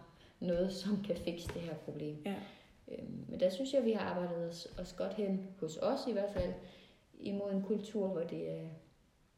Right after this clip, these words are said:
Speaker 1: er mere samtalen, den didaktiske samtale, der fylder.
Speaker 2: Okay.
Speaker 1: Altså, hvordan kan man skrue på nogle knapper i min undervisning, så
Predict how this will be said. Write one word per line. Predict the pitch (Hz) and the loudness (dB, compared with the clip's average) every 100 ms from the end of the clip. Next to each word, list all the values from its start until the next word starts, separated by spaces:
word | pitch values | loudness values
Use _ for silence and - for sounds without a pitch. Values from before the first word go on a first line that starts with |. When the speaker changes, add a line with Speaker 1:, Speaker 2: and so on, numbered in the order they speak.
| _ _ _ _ - | _ _ _ _ -8
Speaker 1:
er | - 185 | 0 4
mere | 180 220 233 | 6 6 4
samtalen, | 175 185 214 175 151 147 151 - | 0 -2 0 0 0 -2 -4 -4
den | 170 | -4
didaktiske | 170 160 170 - 165 - | -2 -2 -2 -4 -8 -8
samtale, | - 151 160 160 147 | -6 -6 -4 -4 -4
der | |
fylder. | 139 - 143 143 - - | -4 -4 -4 -4 -8 -6
Speaker 2:
Okay. | 247 240 202 165 | -2 0 0 -4
Speaker 1:
Altså, | - - | -6 -6
hvordan | 160 165 190 | -4 -2 -2
kan | 202 | -2
man | 165 | -2
skrue | - - 208 247 240 | -4 0 4 4 4
på | |
nogle | 180 170 - | 0 -2 -6
knapper | - 151 170 170 - - - - _ _ _ _ _ _ _ _ - | -6 -4 -2 -4 -6 -16 -20 -20 _ _ _ _ _ _ _ _ -6
i | 180 | -2
min | 180 170 160 160 | 0 0 -2 -6
undervisning, | 160 160 160 - - 143 143 - - _ _ _ _ - - - | -6 -6 -6 -8 -8 -8 -8 -14 -20 _ _ _ _ -20 -20 -16
så | - - - 156 | -14 -6 0 0